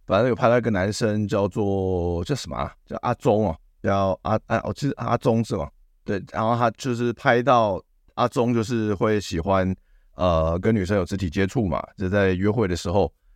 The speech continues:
啊，不管是在镜-，他们拍摄镜头前，还是说，呃，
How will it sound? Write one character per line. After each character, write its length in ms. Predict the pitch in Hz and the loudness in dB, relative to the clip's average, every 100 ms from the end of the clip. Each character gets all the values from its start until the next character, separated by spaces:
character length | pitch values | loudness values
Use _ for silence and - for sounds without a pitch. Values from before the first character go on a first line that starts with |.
| _ | _
啊， 100 | - | -8
不 100 | 90 | -4
管 240 | 135 127 87 | 0 2 2
是 540 | 127 123 117 113 107 | 0 -2 -2 -2 -6
在 220 | - 123 | -4 -2
镜-， 320 | 110 175 135 110 _ | -2 -2 -2 -4 _
他 140 | 135 | -2
们 80 | 135 | -2
拍 180 | - 151 | 2 0
摄 140 | 165 | 2
镜 180 | 156 170 | 0 0
头 160 | 120 120 | 0 0
前， 320 | - 90 90 | -2 -2 -2
还 120 | 92 | -2
是 140 | 104 110 | -2 -2
说， 340 | 117 110 110 - _ _ _ - | 2 2 2 -2 _ _ _ -6
呃， 640 | 82 82 80 76 76 73 | -2 0 0 -2 -4 -6